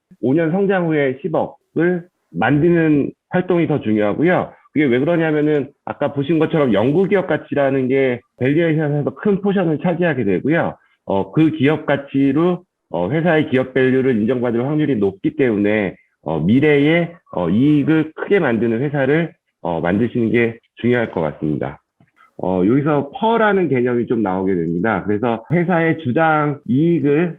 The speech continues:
많이 가져가는 회사가 좋은 회사고요. 근데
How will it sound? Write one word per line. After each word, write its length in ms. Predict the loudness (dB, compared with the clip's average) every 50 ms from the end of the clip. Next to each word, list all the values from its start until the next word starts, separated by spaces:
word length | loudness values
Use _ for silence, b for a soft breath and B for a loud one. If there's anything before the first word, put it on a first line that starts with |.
| _ _
많이 320 | -4 -2 0 2 2 2
가져가는 560 | 2 0 0 0 0 0 0 0 0 -2 -2 -2
회사가 1160 | -2 -2 -2 -2 -2 -4 -8 _ _ _ _ _ _ _ _ -2 0 0 2 0 -2 -6 -10 _
좋은 280 | 0 2 4 4 4 4
회사고요. 640 | 2 2 2 0 -2 0 0 0 0 0 -2 -4 b b b b _ _
근데 400 | 0 2 2 4 4 2 2 0